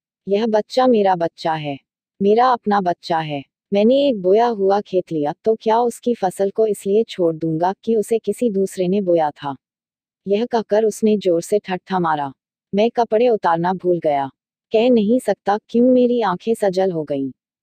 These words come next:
न जाने वह कौन सी शक्ति थी, जिसने मेरी मनोगत घृणा को दबाकर मेरे हाथों को बढ़ा दिया। मैंने उस निष्कलंक बालक को गोद में ले लिया और ई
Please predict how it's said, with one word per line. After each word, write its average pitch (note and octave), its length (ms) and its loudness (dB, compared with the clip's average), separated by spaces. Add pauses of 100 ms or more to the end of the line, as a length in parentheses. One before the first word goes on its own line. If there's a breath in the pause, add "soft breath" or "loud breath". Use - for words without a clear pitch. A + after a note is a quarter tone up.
न G#3 120 2
जाने G#3 340 2
वह C4 180 2
कौन A3 280 0
सी A3 180 -2
शक्ति F3 380 -4
थी, E3 240 -8 (160)
जिसने G3+ 360 0
मेरी A#3 300 2
मनोगत G3+ 440 0 (100)
घृणा F3 240 0
को A3+ 160 0
दबाकर F#3 460 0
मेरे G3 260 2
हाथों F#3 360 -4
को G#3+ 140 0
बढ़ा E3 260 0
दिया। C#3 300 -6 (800)
मैंने A3 280 4
उस C4+ 200 -2
निष्कलंक G#3 540 0
बालक F3 340 0
को A3 140 0
गोद E3+ 260 0
में F3+ 140 0
ले E3 160 0
लिया D#3 260 -2
और E3+ 220 -2
ई C#3+ 180 -6